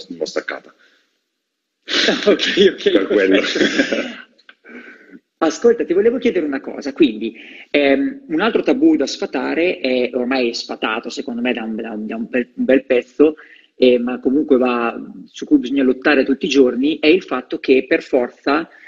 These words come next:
Speaker 2: un, eh, una persona per essere un leader, per essere un vincente, per avere successo,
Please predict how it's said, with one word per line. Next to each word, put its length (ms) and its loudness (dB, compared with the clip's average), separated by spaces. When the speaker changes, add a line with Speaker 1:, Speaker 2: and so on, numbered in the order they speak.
Speaker 2:
un, 280 4
eh, 480 0
una 240 0
persona 460 0
per 100 -2
essere 300 -2
un 120 2
leader, 500 4
per 120 -2
essere 300 0
un 100 0
vincente, 720 2
per 140 -2
avere 220 4
successo, 760 -2